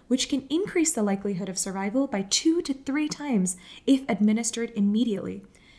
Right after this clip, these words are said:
It is estimated that over three hundred thousand Americans experience cardiac arrest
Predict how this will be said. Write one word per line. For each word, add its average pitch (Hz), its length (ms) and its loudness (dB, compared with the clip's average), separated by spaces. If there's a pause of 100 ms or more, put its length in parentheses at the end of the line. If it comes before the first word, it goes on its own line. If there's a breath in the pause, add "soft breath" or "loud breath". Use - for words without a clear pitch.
(240 soft breath)
It 254 120 8
is 262 100 6
estimated 196 640 2
that - 120 -4
over 226 240 -2
three 262 360 2
hundred 262 400 -4
thousand 294 380 -2
Americans 247 680 0 (280 loud breath)
experience 220 640 2
cardiac 202 500 -2
arrest 208 380 -4